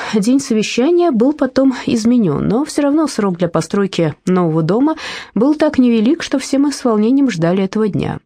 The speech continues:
Было слишком много желающих поехать на это совещание, и мне неудобно было просить Бабеля взять меня с собой. Потом я с нетерпением ждала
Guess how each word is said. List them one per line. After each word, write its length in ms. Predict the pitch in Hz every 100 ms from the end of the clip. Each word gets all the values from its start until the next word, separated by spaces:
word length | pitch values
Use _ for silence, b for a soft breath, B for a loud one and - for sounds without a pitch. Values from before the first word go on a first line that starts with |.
| _ _
Было 280 | - 170 170
слишком 440 | - 165 - 196
много 260 | 180 135 131
желающих 500 | 127 139 127 - -
поехать 460 | - 139 196 - -
на 140 | 151
это 80 | 147
совещание, 640 | - 147 143 160 147 143 B B B -
и 100 | 180
мне 140 | 202
неудобно 460 | 190 196 165 135 120
было 180 | 139
просить 460 | 139 147 139 151 139
Бабеля 400 | 160 180 143 139
взять 260 | 131 160 165
меня 300 | 156 143 -
с 40 |
собой. 460 | - 143 127 - - _ _
Потом 260 | 220 320 302
я 280 | 208 214
с 120 | 190 180
нетерпением 520 | 156 151 202 220 156
ждала 380 | 143 139 165